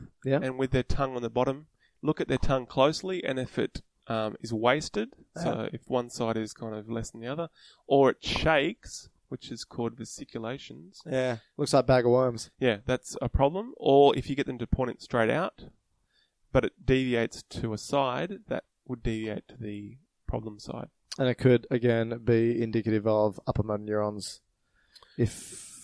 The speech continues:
Speaker 1: something's happening like, like a motor neuron disease. Motor neuron disease could result in
Speaker 2: Yeah, I'm
Speaker 1: muscle
Speaker 2: not
Speaker 1: wastage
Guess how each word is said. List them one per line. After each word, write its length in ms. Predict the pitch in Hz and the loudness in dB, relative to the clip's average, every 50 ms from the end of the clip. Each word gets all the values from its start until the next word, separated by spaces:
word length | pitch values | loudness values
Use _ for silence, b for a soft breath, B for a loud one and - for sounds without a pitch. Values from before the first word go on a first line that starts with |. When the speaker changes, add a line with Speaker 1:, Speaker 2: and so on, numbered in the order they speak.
| - - - - - | -20 -20 -16 -10 -8
Speaker 1:
something's 420 | - - - 120 - 117 110 - | -6 -4 -4 -4 -6 -6 -10 -8
happening 260 | 110 107 - 110 104 104 98 95 | -8 -6 -6 -6 -6 -4 -4 -2
like, 340 | 117 123 123 127 123 127 117 | 0 2 2 2 0 0 -2
like 180 | 123 120 120 - | -4 -4 -2 -2
a 40 | 113 | 2
motor 200 | 113 117 120 113 | 4 4 4 4
neuron 300 | 120 135 170 185 175 131 | 4 4 6 6 6 4
disease. 400 | 113 98 98 92 90 87 - - | 0 -4 -4 -6 -6 -8 -12 -8
Motor 180 | - 123 123 123 | -4 -4 -4 -2
neuron 200 | 135 147 135 117 | -2 -4 -4 -4
disease 300 | 110 101 107 104 98 - | -4 -2 -2 -4 -4 -4
could 340 | - - 113 107 101 98 - - - | -4 0 0 0 0 -2 -10 -14 -6
result 360 | 120 117 104 113 104 101 - | -6 -2 0 2 0 0 0
in 140 | 110 104 101 101 107 | -2 -6 -4 -4 -2
Speaker 2:
Yeah, 120 | - 135 139 | 0 2 2
I'm 60 | 147 | 4
Speaker 1:
muscle 0 | |
Speaker 2:
not 100 | 147 117 | 4 2
Speaker 1:
wastage 100 | 104 | 2